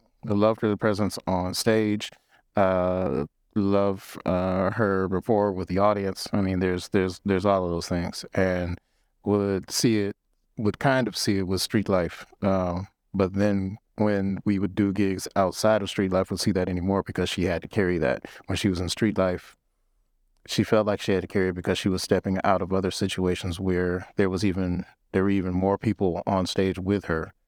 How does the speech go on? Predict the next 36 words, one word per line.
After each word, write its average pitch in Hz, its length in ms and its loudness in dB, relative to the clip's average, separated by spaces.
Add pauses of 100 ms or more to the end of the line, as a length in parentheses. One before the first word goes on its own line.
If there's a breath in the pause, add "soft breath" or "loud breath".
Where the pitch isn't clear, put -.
(360)
When 92 180 0
she 92 380 0
stepped - 280 0
into 90 160 0
Street 107 300 0
Life, 90 400 -2
there 92 140 2
were 87 120 0
less 101 300 0
people 98 300 -2
on 85 140 -2
stage. - 440 -2 (540)
When 92 160 0
she - 160 -6
stepped - 320 0
into 92 260 -2
her 95 180 0
own 92 240 0
outside 101 380 0
of 98 80 -4
Street 98 240 -2
Life, 95 200 0
then 90 100 -4
there 90 100 0
was 90 140 0
even 87 160 -2
more 90 480 0 (180)
that 80 160 0
she - 140 -4
had 85 180 0
to - 60 -10
step 90 240 -2
into, 92 340 -2 (140)
you 101 100 0
know. 87 240 -2 (300)
Um, 87 420 0